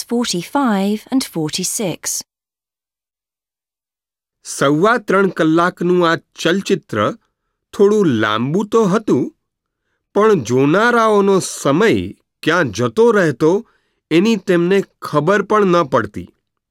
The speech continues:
Speaker 2: કેમ કે ચિત્રમાં એક મિનિટ માટે પણ કંટાળો આવે એવું કંઈ જ નહોતું. તેમ છતાં જેમણે આ ચલચિત્રની વાર્તાને એક પ્રેમકથા તરીકે માની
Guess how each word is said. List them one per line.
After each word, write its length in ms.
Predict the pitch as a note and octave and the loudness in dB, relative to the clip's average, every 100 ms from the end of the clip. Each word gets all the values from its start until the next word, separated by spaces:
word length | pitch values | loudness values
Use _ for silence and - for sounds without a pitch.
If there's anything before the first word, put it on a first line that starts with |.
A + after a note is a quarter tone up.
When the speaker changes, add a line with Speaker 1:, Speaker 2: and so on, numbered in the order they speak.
| _ _ _ _ - | _ _ _ _ -2
Speaker 2:
કેમ 240 | B3 A#3 | 0 0
કે 240 | G3+ E3+ C3 A#2+ _ - _ _ | 0 0 0 -2 _ -20 _ _
ચિત્રમાં 800 | - E3+ - G3 G3+ G3+ G3 G3+ _ - | -4 -4 -2 -2 0 0 0 -4 _ 0
એક 340 | G3 B3 - - | 0 0 -6 -8
મિનિટ 500 | A#2 A2+ D#3+ A#3+ F3+ C#3+ | -4 0 0 0 -2 -2
માટે 280 | B2+ A#2 E3+ | 0 -2 -4
પણ 380 | E3+ F3+ C#3 A#3+ - _ _ - | -2 0 0 -2 -10 _ _ -4
કંટાળો 600 | B2 B2 A#2 G3 G#3+ A3 - D#3+ | -2 -2 0 0 2 2 0 -2
આવે 220 | E3 F#3 F#3 - | 0 2 2 0
એવું 300 | F3 F#3+ F3 - | 0 0 0 0
કંઈ 180 | A3 | 0
જ 80 | G#3 D3+ | 0 0
નહોતું. 500 | C#3 A2+ F#2+ F#2+ D#2+ _ _ _ _ _ _ _ _ _ _ _ _ | 2 0 -4 -10 -12 _ _ _ _ _ _ _ _ _ _ _ _
તેમ 280 | D#3 G3 A#3 | 0 2 0
છતાં 560 | - C3+ - G#2 C3+ - _ _ _ _ G2+ | -4 -6 -2 -2 -4 -8 _ _ _ _ -10
જેમણે 560 | F#2+ C3+ D#3 F#3+ A#3+ A#3+ - | -2 0 2 2 2 0 -2
આ 160 | F#3 | -4
ચલચિત્રની 880 | F#3 - D#3+ D#3+ F3+ E3 F3 F#3 F#3 | -4 -2 -2 -2 -6 -4 -2 0 2
વાર્તાને 760 | D#3 G#2+ A#2 A#2+ G3+ G3+ B2 G2 A2+ _ _ _ _ F3 | 2 0 -2 -2 0 0 0 -2 -6 _ _ _ _ -2
એક 180 | G#3 _ _ - | -2 _ _ -4
પ્રેમકથા 720 | D3+ G3 A3+ - F3+ F3+ F3 E3+ | 0 0 0 -2 -2 0 0 0
તરીકે 360 | D#3 D#3 D#3 | 0 0 0
માની 540 | B2 A2+ B2 F3+ A2+ | 0 0 0 0 -2